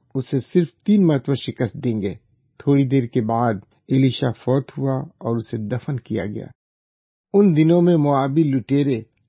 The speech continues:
ہر سال موسم بہار کے دوران ملک میں گھس آتے تھے۔ ایک دن کسی کا جنازہ ہو رہا تھا تو اچانک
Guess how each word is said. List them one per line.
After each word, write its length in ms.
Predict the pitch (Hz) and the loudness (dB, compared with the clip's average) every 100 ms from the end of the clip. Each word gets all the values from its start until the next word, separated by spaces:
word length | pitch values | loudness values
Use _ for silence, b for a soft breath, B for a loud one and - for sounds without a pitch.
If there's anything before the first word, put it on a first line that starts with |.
| _ - | _ -2
ہر 120 | 185 | 0
سال 340 | 175 - 143 147 | 0 0 0 0
موسم 420 | 135 127 - 139 135 123 | -2 -2 -2 -2 -2 -4
بہار 340 | 117 131 143 | -4 -2 -2
کے 160 | 131 127 | -2 -2
دوران 580 | 123 120 127 127 113 | 0 0 0 0 0
ملک 280 | 123 143 127 | -2 -2 -2
میں 100 | 123 | -4
گھس 360 | 104 - 202 - | -4 -6 -6 -4
آتے 260 | 110 104 | -4 -6
تھے۔ 160 | 104 - - _ _ _ _ _ _ | -8 -10 -14 _ _ _ _ _ _
ایک 320 | 160 196 160 | 4 4 2
دن 220 | 147 170 180 - _ _ _ | 0 0 0 -8 _ _ _
کسی 300 | - 180 202 | 0 2 2
کا 160 | 180 151 | 2 0
جنازہ 460 | 127 131 131 139 190 | 0 0 -2 -2 -2
ہو 260 | 160 127 | -2 -2
رہا 220 | 117 110 | -2 -4
تھا 220 | 117 131 160 202 _ _ | -6 -8 -10 -10 _ _
تو 160 | 156 - | -4 -4
اچانک 500 | 135 - 139 139 135 | -6 -4 -2 0 -2